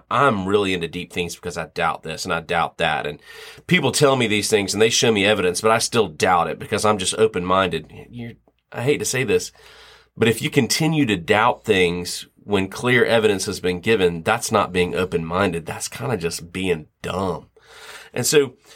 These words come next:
this part of doubt not being sinful, while that is true,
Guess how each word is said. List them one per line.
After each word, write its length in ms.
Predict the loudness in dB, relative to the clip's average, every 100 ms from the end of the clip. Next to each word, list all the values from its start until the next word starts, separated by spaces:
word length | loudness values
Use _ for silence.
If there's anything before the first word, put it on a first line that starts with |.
| _ -14
this 240 | -6 -6
part 340 | -2 0 0 4
of 440 | 4 4 0 -10 _ _ _ _ _ -20 -8
doubt 340 | 0 2 2 0
not 280 | 2 2
being 260 | 0 -2 -2
sinful, 640 | -4 -2 -4 -2 0 0 0 -6
while 240 | 0 2 2
that 180 | 0
is 140 | -2 -6
true, 500 | -6 -4 -2 -4